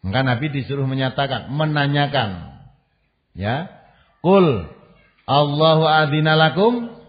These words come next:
Katakan Muhammad, apa Allah sudah mengizinkan kamu, memberi izin kamu untuk menghalal haramkan tentang sesuatu? "Am 'alallahi taf-, taftarun?" Atau kamu mengada-ada?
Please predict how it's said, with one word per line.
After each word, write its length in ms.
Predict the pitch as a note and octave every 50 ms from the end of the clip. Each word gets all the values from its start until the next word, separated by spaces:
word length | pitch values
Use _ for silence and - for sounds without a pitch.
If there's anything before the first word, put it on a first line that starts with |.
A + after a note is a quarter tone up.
| _ _ _ _ _
Katakan 480 | - G2 G#2+ - C3+ B2 C#3 C#3+ C#3+
Muhammad, 320 | C3+ C3 C3+ C3 B2+ - -
apa 320 | - D3 D3 C#3 - C#3+
Allah 320 | A#2+ D3 D3 D#3 E3 D3+ -
sudah 160 | - C3+ A#2+
mengizinkan 960 | A2+ B2+ C#3 C#3+ D3 D3 C#3+ B2+ G#2+ A#2 B2+ B2 B2 B2 A#2+ C3+ C3+ C3+ C3
kamu, 480 | C3 C3 C3+ C3+ C3+ C#3+ C#3+ B2 G2+ F2+ - - _ _ _ _ _ _ _ _ _ _
memberi 560 | - B2+ C#3+ C#3+ C3 A#2+ B2 C3+ C#3+ C#3+ C#3 B2
izin 240 | A2 C#3 C#3 C#3
kamu 400 | C3+ C#3 C3 C3+ C#3+ D3 C#3+ C#3+
untuk 160 | C#3 C3+ C3+ A#2+
menghalal 560 | C3+ C#3 C3+ A#2+ B2 C3 C3+ C3+ C3+ C3 C3
haramkan 640 | A2 B2+ C3 C3 C3+ C3+ C3+ C3 C#3 C3+ C3+ C3+ A#2+
tentang 400 | C#3 C3+ C3+ B2+ C3+ C3+ C3 A#2+
sesuatu? 720 | B2 C3 A#2 C3 C3+ C3+ C3 - F3 G3+ A#3 A#3+ A#3+ - _ _ _ _ _ _ _ _ _ _ _ _ _ _ _ _ _ _ _ _ _ _ _ _ _ _ _
"Am 240 | - E3+ G3 G3+ G3
'alallahi 720 | F#3 F#3 F#3 F#3 F#3 F3+ F#3 F#3 G3 G3+ G3+ G3 G3 -
taf-, 480 | - F#3+ F#3+ F#3 - - - - - - _ _ _ _ _ _
taftarun?" 800 | - E3 D#3 - F3 F3+ F3 F#3 G#3+ B3 C4+ B3+ A#3 G#3+ F#3+ - - - - _ _ _ _ _ _ _
Atau 320 | - B2+ B2+ - C#3+ C#3
kamu 240 | B2+ B2+ C3 C#3+ C#3+
mengada-ada? 960 | C#3 C#3 C3+ C3 C3 B2+ A#2+ - - G#2+ G2+ G#2+ - - A#2 G#2+ F#2 D2+ C#2+